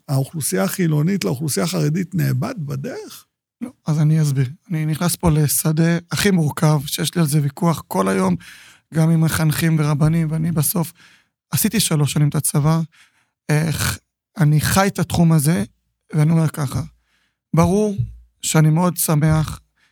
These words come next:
Speaker 2: על גדודים חרדים, אם זה גדוד נצח יהודה שהוא גדוד מגדרי, אבל זה לא חזות הכל. היום יש את המכשיר הקטן שקוראים לו סמארטפון.
Speaker 1: מהמם.
Speaker 2: בחור בישיבה, אם הראש שלו לא שקוע בתורה,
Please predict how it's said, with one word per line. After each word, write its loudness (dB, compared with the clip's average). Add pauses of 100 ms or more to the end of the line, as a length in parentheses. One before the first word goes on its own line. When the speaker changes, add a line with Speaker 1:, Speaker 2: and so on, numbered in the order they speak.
(160)
Speaker 2:
על 0
גדודים 2
חרדים, 2
אם 2
זה 2
גדוד -2
נצח -2
יהודה 0
שהוא -2
גדוד 0
מגדרי, 2 (840)
אבל 2
זה 4
לא 2
חזות 0
הכל. 0 (480)
היום 0
יש -2
את -8
המכשיר 0
הקטן -2
שקוראים 0
לו 4
סמארטפון. 0 (260)
Speaker 1:
מהמם. 2 (140)
Speaker 2:
בחור 2
בישיבה, 2 (420)
אם 4
הראש 2
שלו 2
לא 4
שקוע -2
בתורה, 0